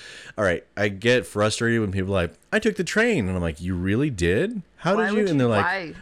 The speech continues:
Speaker 1: "No, it'd be fun."
Speaker 2: Yeah.
Speaker 1: The whole point of the train is you get the, you get to s-, you get the sleeper car, you get to feed, you get to blah, blah, blah.
Speaker 2: I've
Speaker 1: Except
Speaker 2: heard they're
Speaker 1: every time
Speaker 2: so uncomfortable, though.
Speaker 1: uh, I, every time I have seen ticket prices for trains, they are as expensive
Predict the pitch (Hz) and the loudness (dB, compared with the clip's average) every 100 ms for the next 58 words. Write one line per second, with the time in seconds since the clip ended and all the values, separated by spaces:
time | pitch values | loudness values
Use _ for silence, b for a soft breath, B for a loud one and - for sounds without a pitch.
0 | - 233 269 117 113 131 135 202 208 - | -6 0 2 4 2 0 0 0 0 2
1 | 123 123 123 156 185 120 98 90 104 95 | 2 2 2 2 2 2 0 -2 -2 -2
2 | 90 90 95 90 95 95 - B B 82 | -4 -2 -2 0 0 -2 -4 B B -8
3 | 78 87 120 123 - 95 113 117 139 185 | -6 -4 -2 -2 -4 -4 0 0 0 -2
4 | - 180 - 135 113 107 95 85 90 113 | 0 0 0 -4 0 2 4 2 0 -2
5 | 156 - 180 - 180 165 139 123 151 170 | -4 -2 -2 -2 -2 2 2 2 0 0
6 | 170 175 170 147 - B - 143 135 190 | 0 0 0 0 -2 B -2 2 2 2
7 | - B - 131 147 175 165 147 139 143 | -4 B 0 2 2 0 2 2 2 2
8 | 185 165 160 156 151 107 78 76 - - | 0 0 -4 -8 -8 -12 -10 -8 -8 -4
9 | 135 147 - 165 190 214 202 190 180 147 | -2 -2 2 0 0 0 0 0 0 0
10 | 147 120 - 143 131 123 131 156 135 147 | 0 0 0 2 2 0 -2 -2 -2 -2
11 | 147 143 156 - 120 - 135 104 87 95 | 0 -2 -6 -4 -4 -2 0 2 2 -2
12 | 113 - B B B 127 123 120 123 135 | -6 -10 B B B 2 4 4 2 0
13 | 180 202 226 - 165 147 - 160 160 151 | 0 0 -4 0 0 0 0 0 0 -4